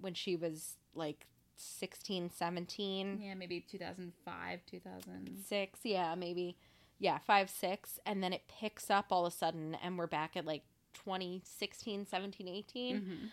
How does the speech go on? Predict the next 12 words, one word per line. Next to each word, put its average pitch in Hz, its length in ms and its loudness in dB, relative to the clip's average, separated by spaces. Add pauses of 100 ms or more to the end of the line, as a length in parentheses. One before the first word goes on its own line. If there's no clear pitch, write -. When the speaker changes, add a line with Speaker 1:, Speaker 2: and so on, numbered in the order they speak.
(380)
Speaker 1:
Um, 180 460 2 (140)
and 208 260 2
so 202 360 8
that 185 300 6
whole 277 480 8
original 180 440 2
part 170 480 6
is 170 300 6 (680)
essentially 196 480 2
that 156 300 8 (140)
original 180 540 4
documentary. 160 920 2